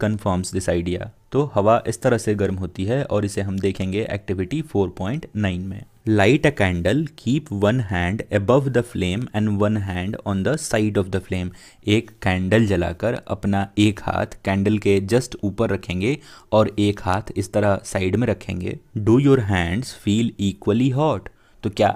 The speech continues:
आपके दोनों हाथ में गर्मी समान रूप से महसूस हो रही है, एक जैसी महसूस हो रही है? If not, which hand feels hotter and why? अगर ऐसा नहीं है तो कौन सा हाथ आपका ज़्यादा गर्मी महसूस कर रहा है और कौन सा कम?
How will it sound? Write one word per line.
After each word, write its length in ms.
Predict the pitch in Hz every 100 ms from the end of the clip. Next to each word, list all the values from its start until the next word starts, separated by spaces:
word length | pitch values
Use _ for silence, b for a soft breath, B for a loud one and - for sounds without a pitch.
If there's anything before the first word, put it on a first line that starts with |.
| -
आपके 280 | 104 -
दोनों 320 | 101 92 98 110
हाथ 220 | 92 87 98
में 240 | 107 107
गर्मी 360 | 101 98 113 117
समान 420 | - 92 90 101
रूप 160 | 117 120
से 140 | 135
महसूस 400 | 123 120 135 123
हो 80 | 139
रही 180 | 135 131
है, 120 | 107
एक 300 | - 98 101
जैसी 260 | 110 113
महसूस 380 | 131 127 131 131
हो 60 | 135
रही 200 | 135 123
है? 140 | 95 - _ -
If 180 | 107 -
not, 420 | 104 87 87 - 107 104
which 180 | 120 -
hand 320 | 107 87 107
feels 440 | - 98 90 127 -
hotter 400 | 110 98 92 104 -
and 200 | 113 127
why? 240 | 127 92 87 - -
अगर 200 | 104 98
ऐसा 220 | 95 104
नहीं 260 | 101 104 107
है 260 | 92 113
तो 140 | 139 135
कौन 320 | - 101 104
सा 140 | 110 135
हाथ 300 | 113 117 -
आपका 420 | 104 104 - 107
ज़्यादा 560 | 101 98 98 101 104 101 107
गर्मी 360 | 104 101 104
महसूस 380 | 104 98 101 95
कर 160 | - 95
रहा 200 | 92 92
है 220 | 98 131
और 80 | 127
कौन 240 | - 101
सा 140 | 101 113
कम? 240 | - 107